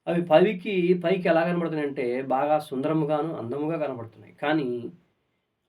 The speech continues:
అంతరంగంగా సమస్తమైన కల్ముషము దాంట్లో ఉంటుంది. కుళ్ళిపోయిన ఎముకలు, మట్టి,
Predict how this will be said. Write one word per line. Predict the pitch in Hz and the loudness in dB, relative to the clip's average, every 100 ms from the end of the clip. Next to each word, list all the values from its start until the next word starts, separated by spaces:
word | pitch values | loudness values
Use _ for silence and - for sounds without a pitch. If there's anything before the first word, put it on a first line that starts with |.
| 160 | -2
అంతరంగంగా | 175 214 214 202 196 170 151 139 151 - - _ _ _ _ | 2 4 6 6 4 2 2 2 0 -2 -8 _ _ _ _
సమస్తమైన | 165 180 - 180 170 | -2 -2 0 0 0
కల్ముషము | 156 151 170 202 - 202 180 | -2 2 2 2 -2 -4 -4
దాంట్లో | 147 131 123 117 | -4 -6 -6 -8
ఉంటుంది. | 110 107 87 - _ _ _ _ _ _ _ _ - | -8 -10 -16 -20 _ _ _ _ _ _ _ _ 0
కుళ్ళిపోయిన | 170 175 156 127 | 2 4 2 0
ఎముకలు, | 123 147 156 135 120 120 | 0 0 -2 -6 -10 -10
మట్టి, | 127 131 139 - 139 120 | -8 -8 -8 -10 -8 -8